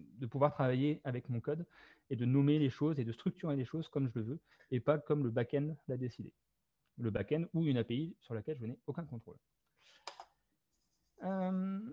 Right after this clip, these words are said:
alors, si vous êtes fanat de la programmation fonctionnelle typée,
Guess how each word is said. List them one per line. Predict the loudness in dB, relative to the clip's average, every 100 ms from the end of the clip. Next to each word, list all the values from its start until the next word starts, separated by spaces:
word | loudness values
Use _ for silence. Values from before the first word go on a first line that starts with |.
| -14 _ _ -2
alors, | 0 2
si | 0 -2
vous | 2
êtes | 2 0 -10 -18 -20 -16 -16
fanat | -4 0 2
de | 2
la | 2
programmation | 2 -2 0 0 -2 -4 -4 -2 -2
fonctionnelle | -4 -8 -4 -2 -4
typée, | -6 -4 -2 -2 -4